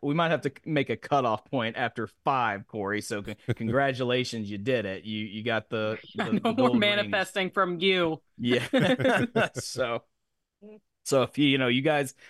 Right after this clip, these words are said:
Speaker 1: you have thirteen more opportunities to try and catch up to, uh, Corey's five gold club. Uh, I don't know if we can do it, but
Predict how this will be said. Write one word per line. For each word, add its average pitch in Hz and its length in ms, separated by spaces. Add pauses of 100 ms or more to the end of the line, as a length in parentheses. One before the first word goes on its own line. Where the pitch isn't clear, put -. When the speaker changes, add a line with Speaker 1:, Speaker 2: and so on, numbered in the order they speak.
(120)
Speaker 1:
you 143 180
have 131 180
thirteen 214 440
more 190 360
opportunities 170 760
to 143 120
try 160 300
and 139 160
catch - 400
up 160 220
to, 131 340
uh, 120 200 (340)
Corey's 139 440
five 151 500
gold 139 340
club. 107 400
Uh, 107 360
I 110 60
don't 127 140
know 139 140
if 131 140
we 139 120
can 120 160
do 185 160
it, 214 180
but 131 360